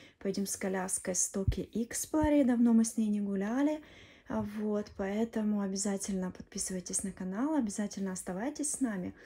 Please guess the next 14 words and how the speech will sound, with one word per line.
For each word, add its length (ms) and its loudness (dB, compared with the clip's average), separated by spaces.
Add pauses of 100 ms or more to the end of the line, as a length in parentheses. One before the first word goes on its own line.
(260)
Нажимайте 460 -4
колокольчик, 640 -2
чтобы 240 -4
не 80 0
пропустить 540 -6
новые 360 2
наши 320 -4
видео. 400 -4 (560)
А 100 -4
совсем 420 -2
скоро 460 0
на 120 0
канале 400 0
будет 440 -6